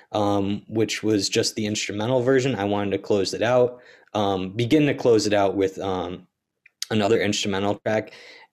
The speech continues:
And then I come to Child of Nature, which is a demo, um, which eventually would become Jealous Guy, um, one of John Lennon's, uh, you know, bigger tracks. So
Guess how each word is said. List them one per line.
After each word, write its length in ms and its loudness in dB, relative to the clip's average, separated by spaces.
And 180 0
then 140 0
I 100 -2
come 360 0
to 280 4
Child 440 2
of 100 2
Nature, 680 0
which 240 -2
is 160 0
a 80 2
demo, 720 0
um, 640 -2
which 400 -4
eventually 560 0
would 180 2
become 320 0
Jealous 400 2
Guy, 400 -10
um, 280 -4
one 120 0
of 120 -4
John 260 -2
Lennon's, 440 -4
uh, 340 0
you 140 -8
know, 60 -6
bigger 280 -4
tracks. 500 -6
So 500 2